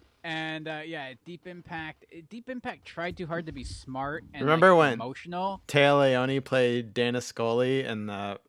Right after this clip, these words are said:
Speaker 2: Hollywood rendition of X-Files, in that episode of X-Files?
Speaker 1: Oh, that was her?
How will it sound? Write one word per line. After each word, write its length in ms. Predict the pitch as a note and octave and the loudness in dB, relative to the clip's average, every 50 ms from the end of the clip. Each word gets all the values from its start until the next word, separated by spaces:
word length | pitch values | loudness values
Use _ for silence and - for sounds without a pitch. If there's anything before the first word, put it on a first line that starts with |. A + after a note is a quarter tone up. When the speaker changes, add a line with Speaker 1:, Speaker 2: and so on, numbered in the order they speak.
| _ - | _ -14
Speaker 2:
Hollywood 420 | - - A#2 A#2 A#2+ B2 B2 A#2+ A#2 | -6 -2 0 2 2 2 2 2 0
rendition 460 | A#2 A#2 A#2 A2+ A#2+ A#2 - B2+ A#2 | 0 -2 -2 -4 -4 -4 -4 -4 -6
of 100 | G#2+ - | -4 -4
X-Files, 560 | G#2 A#2 - - - A#2+ A2+ A#2+ B2+ B2 A2+ | -4 -6 -6 -4 -4 -2 -2 0 -2 -2 -4
in 80 | B2 A2 | -4 -6
that 140 | G#2+ A2+ A2 | -6 -4 -6
episode 300 | A2 - A2 - A#2+ A2+ | -8 -8 -8 -6 -4 -2
of 60 | G#2+ | -2
X-Files? 580 | G#2 G#2+ - - B2+ B2 B2 C3 C#3 C3+ - _ _ _ _ _ _ _ _ - - - - - _ _ _ _ _ _ _ _ _ _ _ _ _ _ _ _ _ _ _ _ _ _ _ _ _ _ _ - | -2 -2 -4 -4 -4 -4 -4 -4 -6 -8 -12 _ _ _ _ _ _ _ _ -16 -16 -16 -16 -20 _ _ _ _ _ _ _ _ _ _ _ _ _ _ _ _ _ _ _ _ _ _ _ _ _ _ _ -8
Speaker 1:
Oh, 60 | F#3 | -4
that 100 | G3 B3+ | -2 -2
was 120 | C#4 A3+ - | -2 -4 -4
her? 340 | D3 D3+ G#3+ D#4 F#4 D4+ | -4 -4 -4 -6 -8 -12